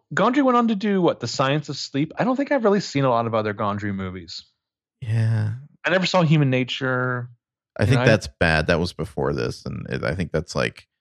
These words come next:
Speaker 2: w-,
Speaker 1: I didn't see
Speaker 2: like,
Speaker 1: Please
Speaker 2: a
Speaker 1: God Be
Speaker 2: really badly reviewed movie.
Speaker 1: Did I say Please Kind Be Rewind? Please Be Kind, Rewind. I didn't see that one. Um, anyway, so Joel visits Clementine at the bookstore. We're getting, like, the second to last memory. They're, like, river songing each other here, and
Speaker 2: Wow,
Speaker 1: she's
Speaker 2: he's
Speaker 1: just, like,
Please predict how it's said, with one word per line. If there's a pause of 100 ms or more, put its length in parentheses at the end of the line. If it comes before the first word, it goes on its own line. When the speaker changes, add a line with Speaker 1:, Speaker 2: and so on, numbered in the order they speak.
(240)
Speaker 2:
w-,
Speaker 1:
I
didn't
see
Speaker 2:
like,
Speaker 1:
Please
Speaker 2:
a
Speaker 1:
God
Be
Speaker 2:
really
badly
reviewed
movie. (760)
Speaker 1:
Did
I
say
Please
Kind
Be
Rewind? (160)
Please
Be
Kind,
Rewind. (220)
I
didn't
see
that
one. (1080)
Um,
anyway,
so
Joel
visits
Clementine
at
the
bookstore.
We're
getting,
like,
the
second
to
last
memory. (140)
They're,
like,
river
songing
each
other
here,
and
Speaker 2:
Wow,
Speaker 1:
she's
Speaker 2:
he's
Speaker 1:
just,
like,